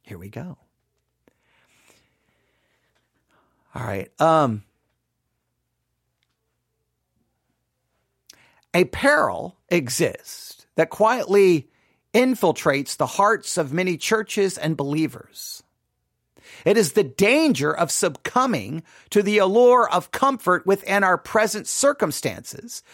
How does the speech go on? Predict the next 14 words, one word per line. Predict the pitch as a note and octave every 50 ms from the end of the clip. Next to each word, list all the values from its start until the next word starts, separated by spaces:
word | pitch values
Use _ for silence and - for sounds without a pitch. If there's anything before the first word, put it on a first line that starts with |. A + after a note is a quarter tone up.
| - - -
which | - G#3+ G#3 -
in | A3+ A3
turn | - - B3+ C4 B3+ B3 A3+ -
impedes | - F#3+ F3+ - - C4+ C4+ B3+ A#3+ A3+ F#3 -
our | - - F#3 F3
progress | - - C4 C4 C4+ A#3+ D3 D#3 C#3 C3 C#3+ - - - - - -
in | E3+ F3+
the | F3 E3+
work | D3+ G3+ A3+ A3+ A3 - - _
of | - E3 C#3
God. | B2+ E3+ C#3+ A2+ F#2+ - - - - - _ _ _ _ _ _ _ _ _ _ _ _
All | - F2+
right, | F2+ - -
so | - - - -